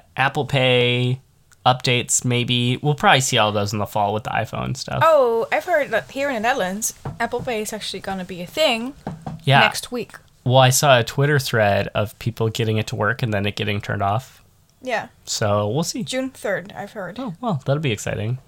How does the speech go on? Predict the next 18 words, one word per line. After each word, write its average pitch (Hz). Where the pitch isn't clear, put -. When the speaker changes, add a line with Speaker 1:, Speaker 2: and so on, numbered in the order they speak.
Speaker 2:
Yeah. 226
Speaker 1:
Um, 131
and 147
then 151
so, 160
uh, 131
sorry, 117
I'm 117
jumping 139
around 110
so 107
much. 101
So 147
I 160
think 247
Apple 175
T 180
V, 117